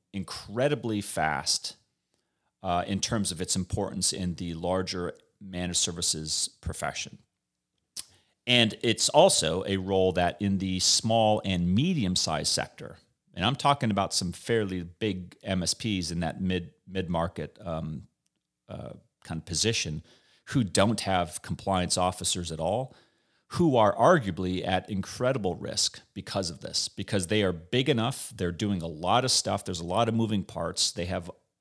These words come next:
they typically have larger customers who do have very, uh, specific exposure to risk and to compliance and regulation,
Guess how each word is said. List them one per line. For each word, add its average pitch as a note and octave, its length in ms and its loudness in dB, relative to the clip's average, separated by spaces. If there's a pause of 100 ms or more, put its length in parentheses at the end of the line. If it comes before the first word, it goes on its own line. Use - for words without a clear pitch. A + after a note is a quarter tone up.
(220)
they G2 120 -6
typically G2 440 -6
have F2 360 -8 (240)
larger G#2 460 2
customers F#2 680 -2
who G2 180 -2
do A#2 300 0
have F2+ 240 -4
very, G2 540 -2 (800)
uh, G#2 260 -6
specific - 880 0 (100)
exposure G#2 640 0
to - 220 -4
risk F#2+ 400 0
and F2+ 200 -2
to G2+ 140 -4
compliance F2 640 -4
and F2+ 100 -8
regulation, F2+ 760 -4